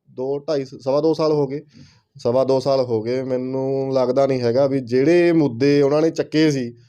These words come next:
ਜਿਨ੍ਹਾਂ ਦੇ ਉੱਤੇ ਸਰਕਾਰ ਬਣੀ ਸੀ, ਉਹ ਮੈਨੂੰ ਨਹੀਂ ਲੱਗਦਾ ਹਾਲੇ ਪੂਰੇ ਹੋਏ ਨੇ, ਤੇ ਨਾ ਹੀ ਮੈਨੂੰ ਲੱਗਦਾ ਪੂਰੇ ਹੋਣਗੇ। ਉਹਨਾਂ ਨੇ ਹੁਣ ਕੇਜਰੀਵਾਲ ਸਾਹਿਬ ਨੇ ਇੱਕ ਗੱਲ ਕਹੀ ਆ, ਕਹਿੰਦੇ ਜੇ ਅਸੀਂ ਨੇ ਕੰਮ ਕੀਤਾ ਹੋਊਗਾ ਤਾਂ ਸਾਨੂੰ ਵੋਟ ਪਾ ਦਿਓ,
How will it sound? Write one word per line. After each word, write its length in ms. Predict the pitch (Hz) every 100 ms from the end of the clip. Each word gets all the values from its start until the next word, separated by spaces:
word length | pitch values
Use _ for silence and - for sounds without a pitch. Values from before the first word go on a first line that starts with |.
| _ _ -
ਜਿਨ੍ਹਾਂ 360 | 120 151 175 185
ਦੇ 100 | 202
ਉੱਤੇ 300 | 185 180 175
ਸਰਕਾਰ 460 | 123 147 139 139
ਬਣੀ 280 | 139 135 131
ਸੀ, 300 | 117 117 110 _ _ _ _ _ _ _ _ _ -
ਉਹ 120 | 156
ਮੈਨੂੰ 200 | 151 156
ਨਹੀਂ 120 | 160
ਲੱਗਦਾ 220 | 151 123
ਹਾਲੇ 140 | 123 120
ਪੂਰੇ 280 | 117 110 104
ਹੋਏ 180 | 101
ਨੇ, 120 | 90 98 _ _ _
ਤੇ 100 | 180
ਨਾ 260 | 185 165 170
ਹੀ 80 | 208
ਮੈਨੂੰ 200 | 220 220
ਲੱਗਦਾ 220 | 208 202
ਪੂਰੇ 280 | 196 180 185
ਹੋਣਗੇ। 580 | 127 123 120 151 113 110 _ _ _ _ _ _ -
ਉਹਨਾਂ 220 | 131 147
ਨੇ 60 | 165
ਹੁਣ 140 | 165
ਕੇਜਰੀਵਾਲ 520 | 160 139 139 135 131
ਸਾਹਿਬ 220 | 123 131
ਨੇ 100 | 147
ਇੱਕ 120 | 147 147
ਗੱਲ 260 | 120 110
ਕਹੀ 280 | 117 110 101
ਆ, 80 | 117
ਕਹਿੰਦੇ 260 | - 156
ਜੇ 80 | 170
ਅਸੀਂ 120 | 156
ਨੇ 80 | 165
ਕੰਮ 260 | 160 135 127
ਕੀਤਾ 260 | 131 -
ਹੋਊਗਾ 200 | 151 135
ਤਾਂ 80 | 135
ਸਾਨੂੰ 200 | 135 131
ਵੋਟ 180 | 120 113
ਪਾ 180 | 110 98
ਦਿਓ, 220 | 107 -